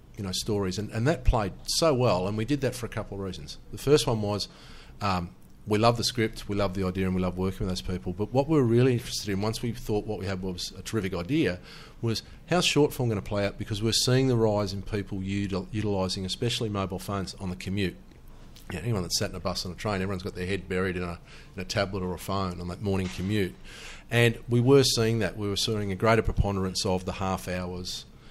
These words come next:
getting watched in that environment, and we also saw this stuff watched there as well. So part of it was an experimentation, and to answer your initial question, we see the importance of originated content.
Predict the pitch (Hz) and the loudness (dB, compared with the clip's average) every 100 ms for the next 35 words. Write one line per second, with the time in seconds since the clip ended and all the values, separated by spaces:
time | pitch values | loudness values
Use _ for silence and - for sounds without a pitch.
0 | - 107 95 95 156 - 113 98 95 98 | -6 -2 0 0 0 -2 -6 -6 -6 -4
1 | 123 175 - - - 92 92 101 98 92 | -2 -2 -6 -12 -6 -4 -4 -2 -4 -4
2 | 92 - 95 90 - 90 82 92 - - | -6 -4 -4 -4 -6 -6 -8 -10 -8 -6
3 | 92 87 107 95 - 113 113 - - - | -6 -6 -6 -4 0 0 -2 -8 -16 -18
4 | - 143 147 135 123 117 110 110 104 - | -2 6 8 8 4 2 0 0 -4 -6
5 | 104 98 95 92 95 101 - 175 - - | -4 -2 -2 -4 -6 -6 -6 -6 -8 -6
6 | 107 101 104 95 - - - - - - | -2 0 0 -4 -12 -18 -18 -20 -14 0
7 | 123 131 123 123 110 104 113 104 - 107 | 4 4 4 2 0 0 -2 -2 -2 -4
8 | - 98 - 98 117 107 - 127 127 113 | -4 -4 -4 -6 -6 -2 2 2 2 0
9 | - 110 98 92 - 98 92 - 95 95 | 0 -2 -2 -4 -2 -2 -4 -6 -2 -2
10 | 92 101 87 87 - 95 - 160 | -2 -4 -6 -6 -6 -6 -4 -4